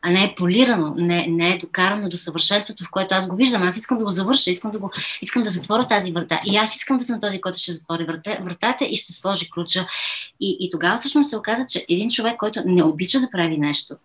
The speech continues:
но тъй като за него това е най-гадна-, гадната работа на света, той не я пуска на друг до него, който всъщност ще му, ще му даде много повече енергия, само поради факта, че те не си знаят силните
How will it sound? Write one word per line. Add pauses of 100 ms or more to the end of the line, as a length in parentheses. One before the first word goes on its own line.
(160)
но
тъй
като
за
него
това
е
най-гадна-, (140)
гадната
работа
на
света, (300)
той
не
я
пуска
на
друг (120)
до
него, (340)
който
всъщност
ще
му,
ще
му
даде
много
повече
енергия,
само
поради
факта,
че
те
не
си
знаят
силните